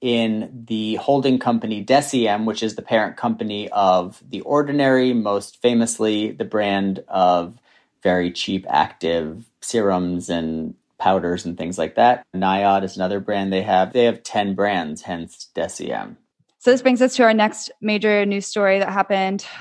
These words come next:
Speaker 2: while we've been out, and that is Lauder has acquired a majority stake in Deciem. They had already invested in the brand, but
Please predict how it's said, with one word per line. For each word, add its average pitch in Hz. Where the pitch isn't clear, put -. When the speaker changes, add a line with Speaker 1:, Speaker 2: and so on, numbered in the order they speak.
Speaker 2:
while 185
we've 185
been 190
out, 180
and 190
that 190
is 180
Lauder 185
has 175
acquired 175
a -
majority 202
stake 190
in 185
Deciem. 170
They 180
had 196
already 180
invested 180
in 165
the 170
brand, 170
but 175